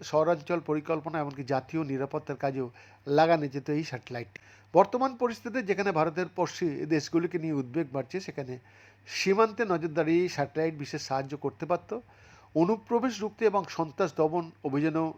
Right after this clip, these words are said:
সুবিধা হতো এই স্যাটেলাইটের দৌলতে। দ্রুত স্যাটেলাইট ছবি ও তথ্য পাঠানোয়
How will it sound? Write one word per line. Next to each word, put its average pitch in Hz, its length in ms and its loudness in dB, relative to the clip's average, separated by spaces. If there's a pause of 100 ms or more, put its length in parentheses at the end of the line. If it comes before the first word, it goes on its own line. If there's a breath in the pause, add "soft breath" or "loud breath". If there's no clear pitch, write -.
(180)
সুবিধা 160 420 0
হতো 151 180 0
এই 139 120 0
স্যাটেলাইটের 151 580 -4
দৌলতে। 147 380 0 (560 loud breath)
দ্রুত 190 220 2 (600)
স্যাটেলাইট 165 440 0
ছবি 160 240 0
ও 160 60 0
তথ্য 160 340 -4
পাঠানোয় 160 420 -2